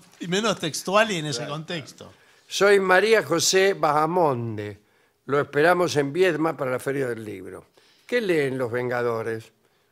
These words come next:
Speaker 2: Aquí estamos, de todo. ¿Qué más?
Speaker 1: Acá dice, "Estaba mirando un info-", dice esto Gustavo Ciecola, "un informativo,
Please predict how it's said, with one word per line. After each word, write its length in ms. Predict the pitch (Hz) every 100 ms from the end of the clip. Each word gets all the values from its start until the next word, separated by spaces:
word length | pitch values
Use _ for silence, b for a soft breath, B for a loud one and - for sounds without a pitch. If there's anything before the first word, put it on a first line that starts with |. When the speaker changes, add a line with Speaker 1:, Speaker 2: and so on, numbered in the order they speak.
| _ -
Speaker 2:
Aquí 220 | 120 110
estamos, 480 | - 87 85 82 82
de 220 | 87 117
todo. 380 | - - 82 85 _ _ _ _ b b b b b b b b _ _ _
¿Qué 120 | - 190
más? 380 | 185 160 165 - b b b b b b
Speaker 1:
Acá 300 | 147 156 226
dice, 260 | 220 208 208
"Estaba 260 | 202 277
mirando 1000 | 254 220 240 226 208 185 170 165 156 151 165
un 140 | 180
info-", 240 | 190 160 160
dice 280 | 185 160
esto 200 | 190 190
Gustavo 380 | 151 143 165 156
Ciecola, 560 | 139 135 110 113 113 113 b b b b _ _ _ _ _
"un 160 | 226
informativo, 1040 | 247 202 196 170 170 175 143 127 131 151